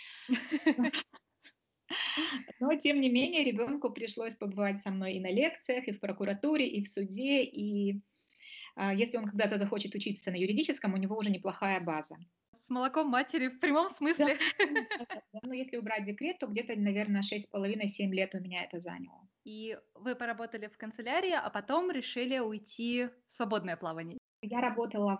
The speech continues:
Speaker 2: в интернациональной большой канцелярии, которая занимается международными фирмами, которая не работает с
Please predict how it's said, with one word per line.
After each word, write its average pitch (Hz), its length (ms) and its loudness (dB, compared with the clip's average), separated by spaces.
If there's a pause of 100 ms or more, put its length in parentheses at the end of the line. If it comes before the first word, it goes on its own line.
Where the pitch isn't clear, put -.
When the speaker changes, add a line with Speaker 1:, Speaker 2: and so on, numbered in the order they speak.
Speaker 2:
в 202 60 -4
интернациональной 196 1000 2
большой 170 320 0
канцелярии, 208 580 4
которая 190 360 0
занимается 185 580 -4
международными 175 720 -2
фирмами, 208 460 4
которая 185 480 0
не 190 220 4
работает 180 640 2
с - 200 -16